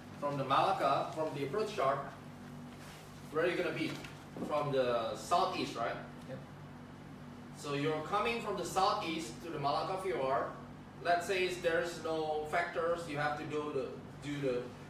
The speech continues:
Speaker 1: full approach. How you get into the V O R Yankee Malacca? You're coming from the southeast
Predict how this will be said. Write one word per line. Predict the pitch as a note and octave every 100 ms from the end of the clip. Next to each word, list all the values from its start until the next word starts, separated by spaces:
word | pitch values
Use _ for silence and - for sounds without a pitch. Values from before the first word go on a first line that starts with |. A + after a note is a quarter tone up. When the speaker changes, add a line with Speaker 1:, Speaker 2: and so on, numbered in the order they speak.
| - -
Speaker 1:
full | G3+ F#3 -
approach. | G#3 E3+ - - - - - - - - - - - - -
How | F#3+ G3 G3
you | F#3
get | F3 F3 E3 E3
into | D#3+ D#3+ D3+ C#3+
the | C#3
V | C#3 D3+
O | C#3
R | C#3
Yankee | C3 C#3+ C#3+ C3+ C3 B2+ B2+
Malacca? | C3 B2+ B2+ - - - - - - - - - - - - - - - - - - - - - - - - - - - - - - - - - - - - - - - - - - - - - - - - - -
You're | C3+
coming | C#3+ E3 E3+ F3
from | - D3 C#3+
the | C3+
southeast | D3+ C#3+ D3 A#2 G2